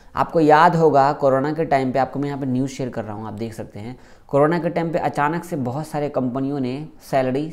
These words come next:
चालीस परसेंट कम कर दिया था। आर्टिकल, अ, सऊदी जो आपको पता है कि नियम निकाले थे कि जो कंपनी चाहे तो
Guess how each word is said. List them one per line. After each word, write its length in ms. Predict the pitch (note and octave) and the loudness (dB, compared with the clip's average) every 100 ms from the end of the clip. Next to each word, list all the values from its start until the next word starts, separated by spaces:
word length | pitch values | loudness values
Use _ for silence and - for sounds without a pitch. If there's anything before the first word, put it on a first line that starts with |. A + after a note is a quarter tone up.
| - | -4
चालीस 280 | C#3+ D3 D#3+ | 0 0 -2
परसेंट 440 | - C#3+ D3 D3+ | -4 -4 -4 -6
कम 240 | - C#3 C3 | -2 -2 -2
कर 200 | B2 G#2 | -4 -4
दिया 220 | G2+ G2 | -6 -8
था। 280 | - F#2+ F#2+ - - - - - - | -10 -16 -16 -20 -20 -20 -20 -16 0
आर्टिकल, 580 | B2 C#3 C#3+ D3 F3+ F#3 | 4 4 2 2 2 2
अ, 840 | F3+ - - - A#2+ A#2+ A#2 A2 G#2 | -2 -8 -10 0 2 4 2 -2 -4
सऊदी 720 | - C#3+ D3+ F3+ E3 - - B2+ | 0 2 4 2 2 -2 -8 -4
जो 140 | C3 | 0
आपको 240 | C3 B2+ | -2 -2
पता 180 | C3+ C#3 | -4 -2
है 100 | C3+ | -2
कि 120 | C3+ | -2
नियम 340 | A#2+ B2 C#3+ C#3+ | -2 0 0 0
निकाले 340 | C#3 C3+ B2+ | 0 0 0
थे 80 | C3+ | -2
कि 120 | B2+ | -4
जो 260 | A2+ B2+ B2+ | -2 0 -2
कंपनी 420 | A#2+ B2 A#2+ B2+ | -2 -4 -2 -4
चाहे 220 | B2 A#2+ | -2 -4
तो 120 | A#2+ | -4